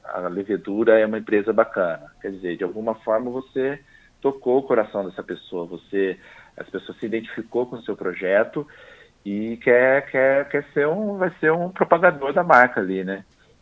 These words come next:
Isso é sensacional. Lógico que é o, <laughs> é o interesse de todos. É, se isso vai acontecer em escala maior ou não, só o tempo dirá, mas já acontece. A gente tem bastante cliente, sim, que,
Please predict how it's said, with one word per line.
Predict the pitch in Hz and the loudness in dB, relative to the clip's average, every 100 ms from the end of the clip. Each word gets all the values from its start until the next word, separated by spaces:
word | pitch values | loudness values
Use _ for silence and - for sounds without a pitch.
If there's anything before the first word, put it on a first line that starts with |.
| - | -18
Isso | 101 - 131 | -16 -6 -4
é | |
sensacional. | 135 147 156 175 175 139 101 - - | -4 -4 -2 2 8 10 10 4 -6
Lógico | 95 113 127 - | 6 6 6 -2
que | 160 - 156 202 349 _ _ | -10 -6 -4 -4 -8 _ _
é | - | -2
o, | 98 110 107 | 0 0 -4
<laughs> | |
é | - | -8
o | 113 | -8
interesse | - - 117 110 117 | -2 2 4 2 0
de | 135 | -6
todos. | - 131 104 - - - - - - - _ | 4 6 6 0 -20 -20 -18 -18 -18 -20 _
É, | 92 95 92 87 - - | -2 2 2 0 -4 -6
se | |
isso | 113 143 - 120 | 0 0 0 0
vai | 101 113 120 | 8 10 10
acontecer | - 107 - - - 104 98 - _ | 6 -4 -4 -6 0 4 4 0 _
em | 107 104 107 - | -8 -6 -8 -14
escala | - - - 101 | -16 -6 0 0
maior | 98 95 98 98 | 0 0 4 6
ou | 101 92 | 6 2
não, | 98 110 135 143 | 6 8 8 6
só | 143 139 | 4 2
o | 143 | 2
tempo | 156 139 139 | 2 0 0
dirá, | 147 165 139 113 | -4 4 6 6
mas | 104 98 | 4 2
já | 107 104 | 6 6
acontece. | - 139 143 117 95 92 | 4 0 6 6 4 -2
A | |
gente | 92 87 | -10 -10
tem | - | -8
bastante | 98 95 104 104 | -6 -6 -8 -10
cliente, | - 117 110 107 _ | -6 -4 -4 -6 _
sim, | 110 117 - | -10 -10 -6
que, | 123 139 | -6 -6